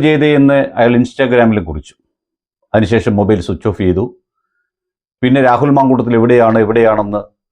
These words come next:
മാധ്യമങ്ങൾ അദ്ദേഹത്തിന് പുറകെ നടക്കാൻ തുടങ്ങി. അതിനുശേഷം രാഹുൽ ഈശ്വറിൻ്റെതായ ഒരു പോസ്റ്റ് വന്നു. "അതിജീവിത, ഇൻവെർട്ടർ കോമയിൽ, ഫെമിനിസ്റ്റുകളോട് ബഹുമാനത്തോടെ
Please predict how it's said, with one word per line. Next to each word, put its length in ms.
മാധ്യമങ്ങൾ 500
അദ്ദേഹത്തിന് 460
പുറകെ 360
നടക്കാൻ 340
തുടങ്ങി. 260
അതിനുശേഷം 460
രാഹുൽ 320
ഈശ്വറിൻ്റെതായ 840
ഒരു 80
പോസ്റ്റ് 320
വന്നു. 160
"അതിജീവിത, 480
ഇൻവെർട്ടർ 340
കോമയിൽ, 300
ഫെമിനിസ്റ്റുകളോട് 800
ബഹുമാനത്തോടെ 840